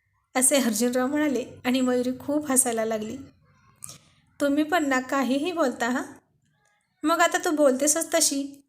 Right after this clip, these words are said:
मग मी तरी काय करू?" आणि मयुरी म्हणाली, "पण ऐका ना, आज नको,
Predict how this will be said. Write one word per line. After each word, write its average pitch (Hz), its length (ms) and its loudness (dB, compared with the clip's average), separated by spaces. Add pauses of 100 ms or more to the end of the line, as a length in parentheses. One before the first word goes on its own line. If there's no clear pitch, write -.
(200)
मग 294 80 -2
मी 330 240 0
तरी 330 140 -2
काय 302 200 2
करू?" 285 260 0 (2000)
आणि 247 180 2
मयुरी 247 320 2
म्हणाली, 254 440 0 (480)
"पण 311 140 4
ऐका 269 320 2
ना, 226 140 -6 (360)
आज 262 280 2
नको, 240 280 -2